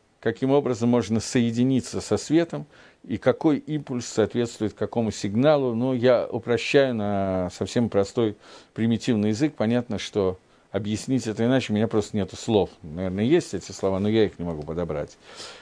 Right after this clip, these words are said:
И вот получается в этой ситуации, что приходит нам пасук в Ирмиягу и говорит Ирмиягу Ганави, что во время,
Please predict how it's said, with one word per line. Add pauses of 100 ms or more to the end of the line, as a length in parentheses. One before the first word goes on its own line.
(120)
И
вот (280)
получается
в
этой
ситуации,
что
приходит
нам (560)
пасук (180)
в
Ирмиягу
и
говорит
Ирмиягу
Ганави, (420)
что
во
время,